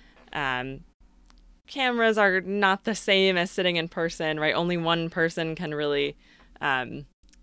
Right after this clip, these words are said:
share with the whole class at the same time. So I would say, however, uh, that even though that all feels a little bit more impersonal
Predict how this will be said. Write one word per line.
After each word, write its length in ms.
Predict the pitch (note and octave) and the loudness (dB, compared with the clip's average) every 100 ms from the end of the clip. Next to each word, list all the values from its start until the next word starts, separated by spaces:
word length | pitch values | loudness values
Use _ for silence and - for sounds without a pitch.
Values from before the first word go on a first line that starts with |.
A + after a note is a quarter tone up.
| _ _ _ _ _ _ - | _ _ _ _ _ _ -10
share 680 | - G#3+ F3+ E3 D#3+ E3 - _ - | -4 0 2 2 0 -4 -12 _ -12
with 120 | F3 | -10
the 100 | E3+ | -6
whole 160 | F3+ D#3+ | -6 -4
class 340 | E3+ D3 F3 | -2 -4 -4
at 60 | - | -10
the 80 | D#3 | -12
same 260 | C#3+ C3 | -12 -12
time. 460 | F3 G#3+ G3+ G3 G3 _ - _ _ - - _ _ _ _ _ _ _ | -10 -8 -6 -8 -10 _ -20 _ _ -20 -20 _ _ _ _ _ _ _
So 340 | - B3 A3 - - _ | -6 0 0 -2 -8 _
I 200 | A3 C4 | -2 0
would 160 | D4+ C#4 | -2 -4
say, 300 | - A#3 A3+ | -4 -2 -2
however, 640 | G#3+ F3 D3 C3+ C3+ G#3+ - - - - - - - - - - - - | -4 -2 -2 -2 -4 -6 -12 -20 -20 -20 -20 -20 -20 -20 -20 -20 -20 -8
uh, 240 | F#3 E3+ E3 | -2 -2 2
that 160 | F#3+ - - - - - - | 0 -2 -18 -20 -20 -14 -4
even 340 | C4+ D#4 D#4 | -2 0 2
though 140 | A3 | 2
that 160 | G3 F3+ | 2 4
all 120 | E3+ | 2
feels 240 | E3+ D#3+ D#3 | 2 -2 0
a 60 | |
little 200 | D3+ D3 | -2 0
bit 120 | C#3+ | -2
more 120 | C#3 C#3 | -2 -6
impersonal 680 | C#3 D3+ F3 G#3+ A3+ C4 | -6 -8 -6 -6 -6 -8